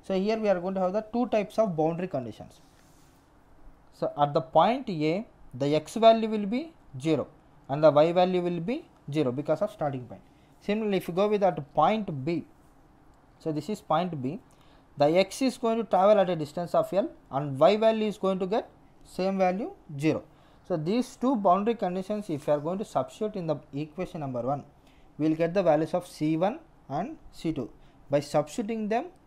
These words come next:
we will get the required, uh, we will get the required value of P, right?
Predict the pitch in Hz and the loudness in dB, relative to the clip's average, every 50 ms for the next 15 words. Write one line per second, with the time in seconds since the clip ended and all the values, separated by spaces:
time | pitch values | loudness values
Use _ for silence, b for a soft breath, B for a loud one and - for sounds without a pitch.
0 | _ - 147 147 147 151 160 160 180 185 165 151 147 147 - 160 175 202 277 320 | _ -8 -6 -6 -4 -4 -4 -2 0 -2 -2 -2 -6 -8 -6 -4 -2 -2 -2 -4
1 | - _ _ _ _ b b b b b b b - - - 127 127 123 120 - | -8 _ _ _ _ b b b b b b b -18 -10 -6 -4 -4 -4 -4 -6
2 | - - 131 135 143 156 151 139 147 156 165 196 180 160 143 - 175 190 233 339 | -10 -12 -8 -6 -4 -4 -4 -4 -4 -4 -2 -2 -2 -4 -4 -4 -2 -2 -2 -4
3 | - - _ - - - - 131 139 143 147 156 165 202 - - - - _ - | -6 -14 _ -20 -20 -12 -4 -2 0 0 2 2 0 0 -2 -4 -12 -18 _ -6
4 | - 131 - - - _ _ _ _ _ _ - - - - - - 139 170 - | -6 -6 -6 -8 -20 _ _ _ _ _ _ -20 -20 -20 -20 -18 -12 -10 -10 -10